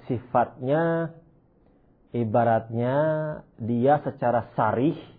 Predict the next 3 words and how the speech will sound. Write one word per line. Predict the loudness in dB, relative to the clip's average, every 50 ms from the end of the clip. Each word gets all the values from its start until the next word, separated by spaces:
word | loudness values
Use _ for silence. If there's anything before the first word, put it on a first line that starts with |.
| _
menentukan | -6 -4 -4 -2 -2 -2 -4 -2 -2 -4 -4 -4 -2 0 0 0 0 -2 -2
bahwa, | 0 0 0 0 0 -2 0 2 4 6 6 6 4 2 0 -2 -8 -16 -20 _ _ _ _ _ _ _ _ _ _ _ _ _ _ _ _ _ _ _ -14
eh, | -12 -10 -10 -10 -12 -14 -16